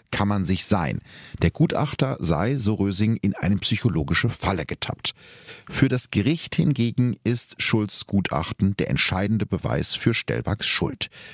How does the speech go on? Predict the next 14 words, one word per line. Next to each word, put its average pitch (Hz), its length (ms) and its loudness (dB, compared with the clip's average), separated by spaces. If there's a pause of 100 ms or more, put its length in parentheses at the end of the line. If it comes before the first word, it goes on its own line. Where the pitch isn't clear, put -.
(300)
Und - 140 -2
so 143 300 4
wird - 420 -2
Donald 117 240 0
Stellback 90 540 -2
am 87 120 4
sechzehnten 78 520 0
Februar 90 400 2
neunzehnhundertfünfundneunzig 82 1400 0
zu - 180 0
neun 87 480 2
Jahren 80 480 0
Haft - 240 -4
verurteilt. - 680 -2